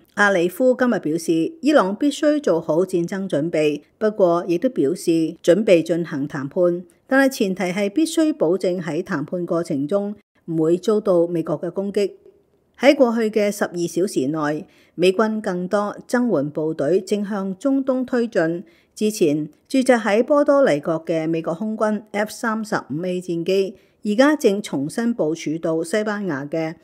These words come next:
莫龍空軍基地。六架E A十八G炮敲者、電子戰機亦都飛去集結地。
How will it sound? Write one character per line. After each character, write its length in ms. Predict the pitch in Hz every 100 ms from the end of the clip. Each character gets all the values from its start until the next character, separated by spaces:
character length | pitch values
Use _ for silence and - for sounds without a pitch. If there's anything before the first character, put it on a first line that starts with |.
| _
莫 200 | - 202 -
龍 200 | 151 147
空 240 | 240 240
軍 200 | 233 226
基 180 | 220 220
地。 380 | 208 156 143 - _ _ _ _
六 120 | 226 214
架 240 | 233 220 233
E 240 | 247 285
A 160 | 277 269
十 160 | 196
八 220 | 151 170
G 360 | 170 208 202 208
炮 180 | - 151
敲 240 | 160 190 196
者、 100 | 143 147 196 _ _ -
電 160 | 208 214
子 120 | 220
戰 340 | 269 240 208
機 260 | 226 254 247 _
亦 100 | 226
都 180 | 220 311
飛 240 | 302 294
去 220 | 285 226 175
集 80 |
結 300 | 156 - 175
地。 320 | 170 147 139